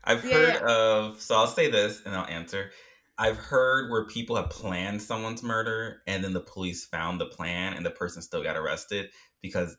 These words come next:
Speaker 1: it still is, like, just 'cause you didn't implement it or it didn't
Speaker 2: Yeah.
Speaker 1: work the way you planned, it's still
Speaker 2: Yeah.
Speaker 1: a crime.
Speaker 2: You still wanted to do it. Right, right, right.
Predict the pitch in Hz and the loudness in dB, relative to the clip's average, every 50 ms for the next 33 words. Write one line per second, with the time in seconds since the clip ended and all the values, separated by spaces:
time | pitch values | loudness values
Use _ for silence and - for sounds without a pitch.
0 | _ - 87 82 80 - - - - 87 85 80 80 78 78 78 73 76 76 73 | _ -10 -10 -10 -10 -14 -18 -10 -4 -2 0 0 0 -2 -4 -6 -6 -6 -4 -4
1 | 73 76 76 _ - _ - 113 101 - 110 90 87 92 82 90 87 85 - - | -4 -6 -8 _ -20 _ -8 -8 -6 -6 -8 -6 -6 -6 -6 -4 -6 -6 -6 -6
2 | - 92 92 90 - 92 85 82 80 80 78 82 80 80 78 - _ _ - 104 | -6 -6 -6 -4 -6 -8 -8 -8 -10 -10 -10 -10 -10 -10 -12 -12 _ _ 2 2
3 | 95 92 92 95 95 87 226 90 92 92 90 - _ - 95 90 87 82 82 85 | 2 4 4 2 4 4 4 4 4 2 0 0 _ -2 -2 0 0 -2 -2 -4
4 | 85 82 82 69 - - _ _ _ - - 104 104 98 90 87 85 85 85 80 | -6 -8 -8 -12 -16 -20 _ _ _ -6 -2 0 0 2 2 0 0 -2 -4 -8
5 | - - 85 - - - - - 90 78 - - 147 - - - 64 - 67 69 | -8 -10 -12 -12 -12 -12 -2 0 0 0 0 -2 -4 -6 -10 -10 -10 -8 -8 -10
6 | 65 65 - 240 269 262 - 285 262 240 - - - 214 220 226 226 214 214 202 | -12 -8 -4 -4 -4 -2 0 0 0 0 -4 -8 -10 -8 -6 -4 -2 -2 -2 -4
7 | 202 185 175 175 170 175 170 151 98 - 180 175 156 156 143 131 113 - - | -4 -8 -10 -10 -8 -8 -10 -10 -8 -6 -6 -6 -6 -6 -8 -10 -12 -12 -16